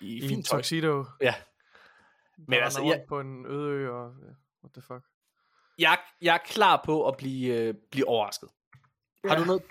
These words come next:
Speaker 1: du, du er ikke, du er ikke tændt?
Speaker 2: Jeg er ikke den store, øh, store fan af, af det her spil, nej. Det, ja.
Speaker 1: Vi s-, vi snakkede tidligere omkring Cyberpunk, øh, tyve syvoghalvfjerds expansion, øh, hvad hedder det, Phantom Liberty,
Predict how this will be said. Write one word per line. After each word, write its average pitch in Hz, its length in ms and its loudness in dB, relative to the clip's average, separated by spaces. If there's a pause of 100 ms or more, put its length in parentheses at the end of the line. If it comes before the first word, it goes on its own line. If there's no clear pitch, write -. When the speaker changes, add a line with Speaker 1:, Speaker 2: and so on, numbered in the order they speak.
(120)
Speaker 1:
du, 175 200 4 (100)
du 170 140 2
er - 40 6
ikke, - 200 0 (160)
du 147 60 -2
er 131 40 4
ikke - 260 -6
tændt? - 360 -14
Speaker 2:
Jeg 165 140 0
er 156 40 2
ikke 156 140 -6
den 147 100 -10
store, 147 400 -2
øh, 135 180 -6
store 151 180 -4
fan 143 340 -6 (100)
af, 127 880 -6 (540)
af 143 60 -6
det 135 80 -6
her 127 80 -10
spil, 131 220 -12
nej. 120 140 -14 (220)
Det, - 360 -16 (240)
ja. 127 40 -20 (200)
Speaker 1:
Vi 156 80 -8
s-, - 280 -2
vi 165 40 -6
snakkede 190 380 2
tidligere 196 380 2
omkring 143 360 -2
Cyberpunk, 147 720 0
øh, 120 200 2
tyve 170 260 -4
syvoghalvfjerds 131 920 -2
expansion, 170 600 -2 (140)
øh, 131 180 -6
hvad 117 420 2
hedder 120 160 -6
det, 101 80 -10
Phantom 151 320 -2
Liberty, 143 280 -2